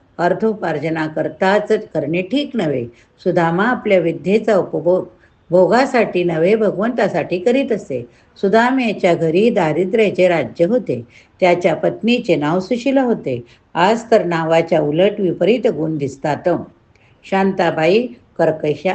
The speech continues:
असते, गंगाबाई पिण्याला पाणी देत नाही, सुशिलाला एकच नेसण्याचे पातळ होते. ती महान पतिव्रता होती. धनसंपत्ती युक्त पतीवर प्रेम करणाऱ्या स्त्रीची काही विशेषता म्हणता येत नाही.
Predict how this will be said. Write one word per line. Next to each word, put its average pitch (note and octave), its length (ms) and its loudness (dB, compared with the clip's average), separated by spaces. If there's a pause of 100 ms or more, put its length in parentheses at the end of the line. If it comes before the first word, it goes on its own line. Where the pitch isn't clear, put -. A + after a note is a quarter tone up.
असते, F#3 580 -4 (320)
गंगाबाई F#3 640 2
पिण्याला D#3+ 480 0
पाणी E3+ 420 -2
देत B3+ 320 2
नाही, F3+ 240 0 (380)
सुशिलाला G3 640 2 (100)
एकच A3 400 2
नेसण्याचे G3 560 -2
पातळ A#3 420 2
होते. A#3 400 0 (280)
ती G#3+ 60 2
महान G#3 360 2
पतिव्रता G#3 600 0
होती. F#3+ 420 -4 (280)
धनसंपत्ती A#3+ 1000 2
युक्त F#3 280 0
पतीवर F3+ 600 2
प्रेम E3+ 320 0
करणाऱ्या D#3+ 600 -2
स्त्रीची G3+ 760 -2 (180)
काही F3 300 4
विशेषता E3 600 0
म्हणता D#3+ 320 -2
येत - 400 -6
नाही. F#3 340 -2